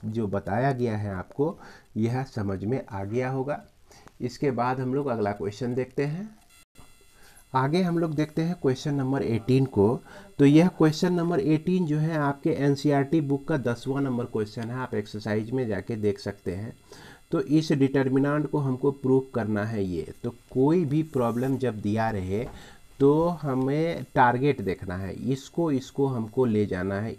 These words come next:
यह चीज़ जो है इतना पूरा हमको करना है। तो इसमें देखिए सबसे पहला फैक्टर जो है आपका क्या है,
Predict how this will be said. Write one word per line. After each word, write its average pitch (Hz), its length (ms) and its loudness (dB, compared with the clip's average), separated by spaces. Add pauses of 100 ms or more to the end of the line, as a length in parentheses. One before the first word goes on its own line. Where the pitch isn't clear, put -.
यह 127 360 0
चीज़ 127 300 -2
जो 113 160 -4
है 120 200 -4
इतना 110 420 -4
पूरा 101 360 -4
हमको 107 380 -6
करना 92 360 -6
है। 82 180 -16 (760)
तो 156 60 0
इसमें 147 480 -2
देखिए 139 360 -2
सबसे 135 400 -6
पहला 120 420 -4
फैक्टर 123 540 -4
जो 113 180 -6
है 104 200 -6
आपका 90 360 -8
क्या 104 260 -4
है, 85 440 -10